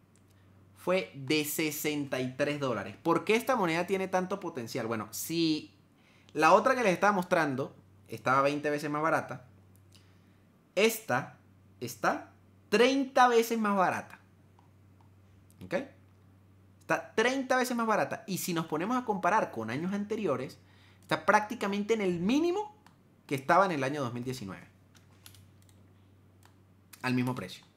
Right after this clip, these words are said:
O sea, que suave esta moneda, Waves,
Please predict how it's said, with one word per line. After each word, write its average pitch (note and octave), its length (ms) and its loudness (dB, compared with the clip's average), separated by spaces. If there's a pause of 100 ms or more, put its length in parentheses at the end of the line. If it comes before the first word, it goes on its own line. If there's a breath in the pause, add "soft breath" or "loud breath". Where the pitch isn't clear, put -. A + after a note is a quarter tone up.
(560 soft breath)
O - 40 -18
sea, - 360 4 (440)
que E3 180 2
suave A3 800 6
esta F3+ 320 -2
moneda, D3+ 640 -2 (180)
Waves, A2+ 720 -2